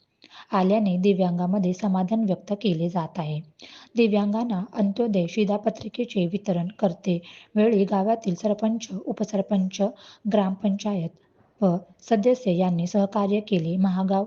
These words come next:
तालुक्यातील कोणताही दिव्यांग व्यक्ती अन्नधान्यापासून वंचित राहता कामा नये यासाठी या संदर्भातील माहिती पुरवठा विभागाकडे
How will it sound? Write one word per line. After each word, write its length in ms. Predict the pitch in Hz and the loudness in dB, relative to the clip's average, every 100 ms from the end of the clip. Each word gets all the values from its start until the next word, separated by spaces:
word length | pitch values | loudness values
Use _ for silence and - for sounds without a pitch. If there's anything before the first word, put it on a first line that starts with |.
| - | 0
तालुक्यातील 580 | 202 202 214 214 - 165 | 0 0 0 -4 -2 -4
कोणताही 640 | - 202 185 226 220 180 165 - - - - 226 | 0 2 2 0 0 0 -4 -12 -20 -20 -4 0
दिव्यांग 380 | 214 214 233 | 2 2 0
व्यक्ती 500 | 247 208 185 - 180 175 - _ _ - | 0 0 -2 -2 -2 -2 -10 _ _ -2
अन्नधान्यापासून 1040 | 226 226 226 202 175 175 180 185 175 196 | 0 2 0 0 0 0 0 -2 -2 0
वंचित 460 | 180 196 185 233 220 | 2 2 2 -2 -2
राहता 340 | 190 175 190 | -2 -2 -6
कामा 380 | 185 196 175 175 | -4 0 0 0
नये 280 | 165 208 180 | 0 0 0
यासाठी 520 | 185 190 196 - 180 | 0 -2 -6 -2 -2
या 140 | 170 175 - - _ _ - | -2 -4 -10 -20 _ _ 0
संदर्भातील 680 | 233 220 247 226 185 202 180 | 2 4 2 2 -2 -2 2
माहिती 420 | 185 175 - 190 | 2 0 -4 -8
पुरवठा 560 | - 202 214 220 170 185 | -2 0 0 -2 -4 0
विभागाकडे 760 | 190 180 175 175 - 202 175 | 0 2 0 -4 -2 0 0